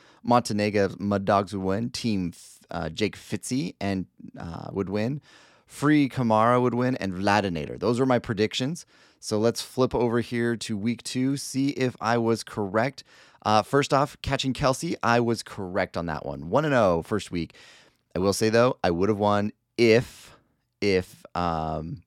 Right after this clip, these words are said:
Nick Chubb didn't break his leg. So, um, yeah, or bust up his knee. So, you know, there's a little asterisk next to it, but a loss is a loss. So, uh, Catching Kelsey won that week. So that's one and oh. Next, I said Montenegro Mud Dogs was gonna win, and they did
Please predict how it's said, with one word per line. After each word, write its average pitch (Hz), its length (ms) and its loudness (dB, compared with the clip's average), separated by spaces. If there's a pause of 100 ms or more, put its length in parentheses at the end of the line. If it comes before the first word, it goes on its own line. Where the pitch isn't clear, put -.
Nick 92 220 -4
Chubb 80 240 -4
didn't 82 260 -6
break 80 180 -4
his 78 140 -10
leg. - 260 -12
So, 90 460 0 (480)
um, 80 600 2 (300)
yeah, 85 120 -2
or 85 40 -2
bust 82 240 -4
up - 120 -8
his 78 120 -10
knee. - 200 -14
So, 98 360 0 (480)
you 123 140 -2
know, 101 220 2
there's 107 160 0
a 120 40 -2
little 117 280 4
asterisk 92 540 -4
next 87 240 -8
to 98 80 -8
it, 82 100 -12
but 82 180 -4
a - 60 0
loss 143 260 4
is 127 100 -4
a 110 60 0
loss. 95 400 0
So, 90 480 0 (380)
uh, 85 320 0 (140)
Catching 113 260 -2
Kelsey 101 260 -2
won 92 540 -2 (200)
that 87 240 -4
week. 98 220 -6
So 113 100 -2
that's 92 120 -4
one 151 160 2
and 139 100 2
oh. 90 220 4
Next, 131 260 -4
I 110 160 0
said 101 300 -2
Montenegro 113 800 -2
Mud 107 340 0
Dogs 87 340 2
was 87 120 -8
gonna 85 140 -4
win, 90 280 -4
and 80 220 -6
they 87 180 -2
did 85 540 -6